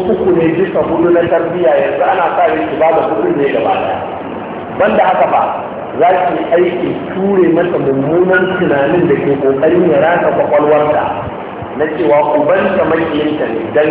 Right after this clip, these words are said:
kada ta tashi ta ƙi ubanta kuma ta haɗu da fushin Allah.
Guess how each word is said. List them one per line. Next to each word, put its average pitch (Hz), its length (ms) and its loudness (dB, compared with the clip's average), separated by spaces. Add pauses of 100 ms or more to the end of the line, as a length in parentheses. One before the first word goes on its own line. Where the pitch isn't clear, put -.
kada 190 240 0
ta 147 160 0
tashi 156 340 0
ta - 120 -4
ƙi - 160 -4
ubanta 131 560 0 (800)
kuma 156 220 -2
ta 156 120 0
haɗu - 200 0
da 147 100 2
fushin 113 340 -2
Allah. 110 320 0